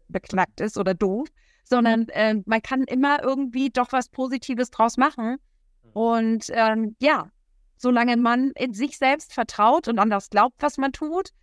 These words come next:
Speaker 1: und hinter dem steht, was man macht. Und ja, deswegen, und was mein Vater immer sagt, und, äh, das habe ich mir auch angenommen, das Leben ist ein Geschenk und jeder Tag ist immer nur einmal da. Und wenn er vorbei ist, ist er vorbei.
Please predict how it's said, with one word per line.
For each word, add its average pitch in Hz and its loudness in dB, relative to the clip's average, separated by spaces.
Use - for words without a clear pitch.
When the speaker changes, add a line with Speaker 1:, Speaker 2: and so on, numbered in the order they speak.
Speaker 1:
und 233 0
hinter 247 0
dem 214 -2
steht, 262 -2
was 302 0
man 285 2
macht. 311 -2
Und 262 -2
ja, 277 4
deswegen, 233 0
und 370 4
was 339 2
mein 262 2
Vater 285 2
immer 302 -2
sagt, 269 0
und, 233 -2
äh, 226 -2
das 214 -4
habe 269 0
ich 247 -6
mir 240 0
auch 269 0
angenommen, 262 0
das 233 -6
Leben 302 2
ist 294 -4
ein 214 0
Geschenk 247 -2
und 240 0
jeder 262 0
Tag 226 -4
ist 233 -12
immer 214 -2
nur 214 -4
einmal 208 2
da. 185 -6
Und 220 -4
wenn 254 2
er 277 -2
vorbei 320 2
ist, 370 -4
ist 339 -8
er 339 -2
vorbei. 320 2